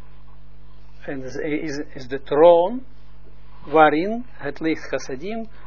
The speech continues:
binnenkomt. Oké? Of een zetel, kan je ook zeggen. De volgende regel. Dus de vijfde regel.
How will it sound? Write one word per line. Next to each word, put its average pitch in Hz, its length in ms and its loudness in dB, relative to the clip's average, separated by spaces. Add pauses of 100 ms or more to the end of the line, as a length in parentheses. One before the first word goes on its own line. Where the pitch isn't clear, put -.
(100)
binnenkomt. 113 840 -10 (480)
Oké? - 220 -6 (1500)
Of - 120 -10
een 131 140 -10
zetel, 156 640 0 (240)
kan 151 100 -8
je 131 80 -8
ook 123 140 -10
zeggen. - 380 -10 (2500)
De 196 120 -2
volgende 139 420 2
regel. 123 380 -6 (500)
Dus 160 160 -8
de 143 420 -4
vijfde 143 440 2
regel. 120 400 -8